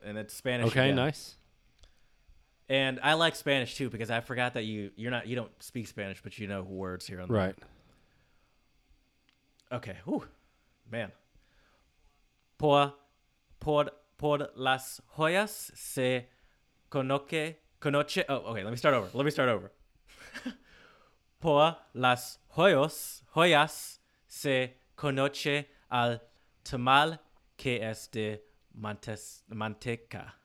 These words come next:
Speaker 1: Ooh.
Speaker 2: Yeah, no idea.
Speaker 1: Man, I'm s-, that, I, that made me start sweating. Let me try this again.
Speaker 2: Okay.
Speaker 1: I, I got por las joyas se conoce al tamal que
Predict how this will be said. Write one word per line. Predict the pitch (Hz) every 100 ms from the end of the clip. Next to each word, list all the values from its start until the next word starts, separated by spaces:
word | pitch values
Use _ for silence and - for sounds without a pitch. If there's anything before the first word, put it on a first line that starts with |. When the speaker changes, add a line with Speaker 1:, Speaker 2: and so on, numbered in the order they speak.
| _ _ _ -
Speaker 1:
Ooh. | 113 113
Speaker 2:
Yeah, | 117 107
no | 110 110
idea. | 101 92 85 - _ _ _ _ _ _ _ _ _ _ _ _ _ _ _ -
Speaker 1:
Man, | 139 131 107
I'm | 117 147 131
s-, | - - -
that, | 156 151 - -
I, | 127 143 139
that | 156
made | 156 139
me |
start | 113 113
sweating. | - - 135 156 113 95 _ _ _
Let | 143
me | 185
try | 202 175
this | 139
again. | 113 95
Speaker 2:
Okay. | 120 123 127
Speaker 1:
I, | 127 147 147
I | 160
got | 147 - - _
por | - 175 175 - - -
las | 139 147 - - -
joyas | 202 220 202 - - _
se | - - 151
conoce | 143 156 151 156 - 165
al | 131 127 - _ -
tamal | 131 131 139 143 143 - -
que | -